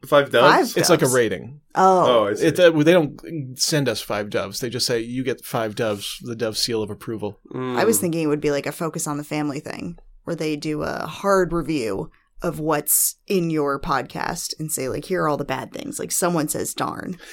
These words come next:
Speaker 3: Yeah, that is
Speaker 2: 'Cause
Speaker 3: exactly
Speaker 2: these are real
Speaker 3: what they do.
Speaker 2: reviews you can find.
Speaker 3: Yeah, we, at my work, we, we get those reviews.
Speaker 2: Do you?
Speaker 3: Yes. Yes, we do.
Speaker 2: Wow.
Speaker 3: From, from the Dove Foundation.
Speaker 2: Oh my God.
Speaker 3: I believe it's the Dove Foundation. Might be family.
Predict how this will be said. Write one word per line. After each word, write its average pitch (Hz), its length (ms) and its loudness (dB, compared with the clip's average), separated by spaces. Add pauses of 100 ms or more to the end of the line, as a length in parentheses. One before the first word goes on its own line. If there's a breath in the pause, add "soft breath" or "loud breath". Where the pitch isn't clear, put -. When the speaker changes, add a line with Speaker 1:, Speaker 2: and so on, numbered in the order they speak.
(140)
Speaker 3:
Yeah, 160 240 4
that 151 180 2
is 147 100 4
Speaker 2:
'Cause - 80 2
Speaker 3:
exactly - 120 6
Speaker 2:
these - 100 4
are - 180 4
real 165 120 2
Speaker 3:
what - 120 0
they - 60 -2
do. - 60 -4
Speaker 2:
reviews 123 220 -4
you - 80 -12
can 147 120 -14
find. - 420 -10
Speaker 3:
Yeah, 135 200 -2
we, 131 440 -2 (720 loud breath)
at 139 140 2
my 131 140 0
work, 120 340 0
we, 110 220 -4
we 107 180 -6
get 101 220 -6
those 92 240 -6
reviews. - 420 -10 (220)
Speaker 2:
Do 180 80 0
you? 175 280 -2
Speaker 3:
Yes. - 480 -4 (280)
Yes, - 240 -8
we - 80 -6
do. 71 200 -10
Speaker 2:
Wow. - 100 -6
Speaker 3:
From, 107 480 -2 (100)
from 110 300 -2
the 101 80 -4
Dove 90 200 -6
Foundation. - 600 -12 (100)
Speaker 2:
Oh 180 80 -10
my 165 120 -10
God. 156 120 -12
Speaker 3:
I 135 60 -4
believe 107 140 -4
it's 87 120 -10
the - 80 -10
Dove - 160 -10
Foundation. - 400 -12
Might 87 160 -6
be 120 100 -6
family. 67 400 -12